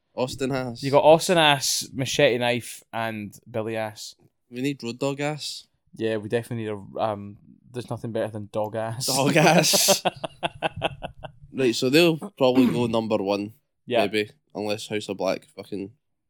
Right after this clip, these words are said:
Speaker 1: come in and
Speaker 2: Start
Speaker 1: smash
Speaker 2: firing
Speaker 1: things.
Speaker 2: through it. That, that would be cool. But the Acclaimed are never gonna beat the House of Black for the
Speaker 1: Nah,
Speaker 2: fucking
Speaker 1: they can't
Speaker 2: titles.
Speaker 1: s-, ah, they can't beat in the House of Black,
Speaker 2: <clears throat>
Speaker 1: ever.
Speaker 2: Could you see the Acclaimed as a face?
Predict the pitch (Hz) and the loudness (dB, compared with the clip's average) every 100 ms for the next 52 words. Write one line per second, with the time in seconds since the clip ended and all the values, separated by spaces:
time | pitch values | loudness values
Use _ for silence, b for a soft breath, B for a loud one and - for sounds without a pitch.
0 | _ b b _ - 110 107 110 107 - | _ b b _ -6 -4 -2 -4 -4 -4
1 | 104 107 110 110 113 113 117 - 123 120 | 0 0 0 -2 -6 -4 -4 -2 0 0
2 | - 120 117 143 147 123 113 107 95 104 | -2 -6 4 6 4 -2 -8 -8 -10 -8
3 | 95 95 _ _ - 123 123 - 131 117 | -10 -14 _ _ -14 -6 -6 -2 -4 -2
4 | 110 101 98 95 98 - 107 104 101 - | -4 -6 -8 -10 -12 -14 -14 -14 -14 -14
5 | 98 98 - - 117 110 113 110 107 101 | -14 -14 -16 -16 -12 -2 0 2 -2 -6
6 | 98 113 117 151 127 - - 120 101 123 | -6 -2 0 0 -4 -8 -10 -4 -2 -2
7 | 156 151 - 123 131 139 135 123 143 127 | -2 -4 0 -2 0 -2 -2 0 2 0
8 | 190 147 - - 110 127 123 _ _ _ | -2 -8 -12 -12 -4 -4 -4 _ _ _
9 | - _ - 208 175 208 - 185 165 143 | -20 _ 0 0 0 -4 -4 0 0 0
10 | 143 135 143 - - 113 101 - 117 123 | 0 0 0 -4 -6 -10 -10 -6 -6 -6
11 | - - | -12 -14